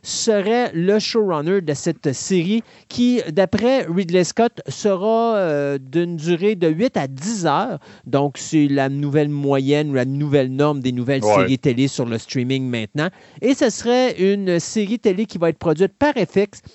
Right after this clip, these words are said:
Speaker 1: qui serait probablement distribuée sur F X et également sur Hulu,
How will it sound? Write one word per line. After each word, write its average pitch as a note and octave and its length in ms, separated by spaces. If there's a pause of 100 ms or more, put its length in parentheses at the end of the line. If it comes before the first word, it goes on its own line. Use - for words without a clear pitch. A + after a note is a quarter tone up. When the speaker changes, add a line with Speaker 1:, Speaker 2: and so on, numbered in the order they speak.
(220)
Speaker 1:
qui C4 100
serait E4+ 180
probablement A3 640 (160)
distribuée F3 720 (200)
sur - 240
F A3 240
X A#3+ 280
et B3+ 280
également F#3+ 480
sur - 400
Hulu, E3+ 260